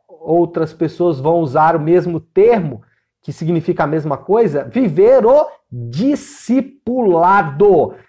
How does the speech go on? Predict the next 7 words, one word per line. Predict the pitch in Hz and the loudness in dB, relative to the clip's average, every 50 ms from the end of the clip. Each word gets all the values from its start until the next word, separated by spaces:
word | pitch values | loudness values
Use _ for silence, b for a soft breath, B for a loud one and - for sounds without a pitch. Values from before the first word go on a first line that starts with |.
| B B | B B
Jesus | 117 113 117 165 202 196 156 120 123 127 190 247 294 330 285 - - - - _ _ _ _ _ _ _ _ - | -10 -4 0 2 4 4 2 0 -2 -2 0 2 2 2 0 -2 -8 -20 -20 _ _ _ _ _ _ _ _ -2
é | - 226 247 262 277 269 - _ - | 0 0 2 0 -2 -4 -8 _ -6
o | 247 240 240 | -4 -4 -4
ser | 240 - - - - - - 269 285 302 320 311 | -4 -8 -16 -18 -10 -4 0 2 4 4 4 2
humano | 269 233 196 185 190 220 262 285 285 277 277 240 - - _ _ _ _ _ _ _ _ _ _ - | 0 0 0 0 2 2 4 4 2 2 0 -4 -6 -10 _ _ _ _ _ _ _ _ _ _ -2
perfeito. | - 539 262 - - - - - _ _ - 220 233 226 226 208 220 - - 160 | 0 2 2 0 -2 -8 -16 -20 _ _ 0 2 4 4 4 2 0 -4 -6 -6
Então, | 175 170 165 - 226 247 277 277 - | -6 -6 -4 -2 0 2 2 0 -2